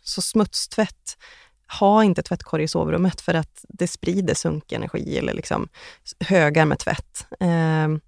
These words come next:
och röra, minska intrycken i sovrummet. Att man, eh, eh, försök att inte ha för starka kontraster rent färgmässigt. Ha hellre ton i ton än vitt och svart.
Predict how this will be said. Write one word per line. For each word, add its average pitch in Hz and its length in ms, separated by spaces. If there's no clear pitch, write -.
och 180 160
röra, 170 640
minska 202 520
intrycken 180 580
i 156 60
sovrummet. - 560
Att - 140
man, 160 280
eh, 170 200
eh, - 180
försök 185 440
att 196 40
inte 175 140
ha 160 140
för 160 140
starka - 420
kontraster - 800
rent 156 260
färgmässigt. 165 1000
Ha 190 160
hellre 165 580
ton 175 300
i 160 40
ton 226 600
än 156 420
vitt 160 320
och 170 80
svart. - 520